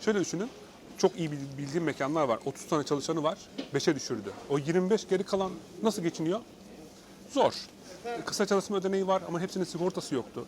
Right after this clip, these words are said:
Günlük çalışan adamlar, yevmiyeyle çalışan adamlar maalesef şu an işsiz. Maalesef çok zor durumdalar. Umarım bir gün ön-, bir an önce bu restoranlar açılır.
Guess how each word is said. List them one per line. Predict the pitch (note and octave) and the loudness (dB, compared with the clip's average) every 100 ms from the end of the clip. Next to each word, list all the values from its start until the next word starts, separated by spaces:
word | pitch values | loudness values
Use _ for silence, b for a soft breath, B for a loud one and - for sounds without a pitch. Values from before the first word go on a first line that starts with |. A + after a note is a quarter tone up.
| - B B B | -12 B B B
Günlük | D3 E3+ G#3 | 0 0 2
çalışan | F#3+ E3 E3 | 0 0 0
adamlar, | C3+ C3 B2 | 0 -2 -2
yevmiyeyle | C#3 D#3 F#3 F3+ | 0 2 4 2
çalışan | D#3+ C#3 D3+ | 2 0 -2
adamlar | C3+ C#3+ D#3 | -2 -2 0
maalesef | F3 F#3 D3+ D#3+ - | 0 0 0 -2 -2
şu | D#3+ | -2
an | F3+ | -2
işsiz. | E3+ C#3+ - - B B - | -4 -6 -10 -14 B B -2
Maalesef | F3 F3 F3 | 0 0 -4
çok | F3 - | -6 -2
zor | D#3 | -4
durumdalar. | B2+ A#2+ A#2+ D#3 - F3 | -2 -4 -4 -6 -8 -2
Umarım | E3+ D#3+ E3 | 0 0 -2
bir | |
gün | F3 E3 | 0 0
ön-, | D3+ D3+ | 0 0
bir | |
an | E3 | 0
önce | C#3+ C#3+ F3 | 0 -2 -2
bu | D#3 F3+ B B - | -2 -4 B B 0
restoranlar | C#3+ - D#3 E3+ | 2 2 0 0
açılır. | - - F#3+ - | -2 0 -2 -2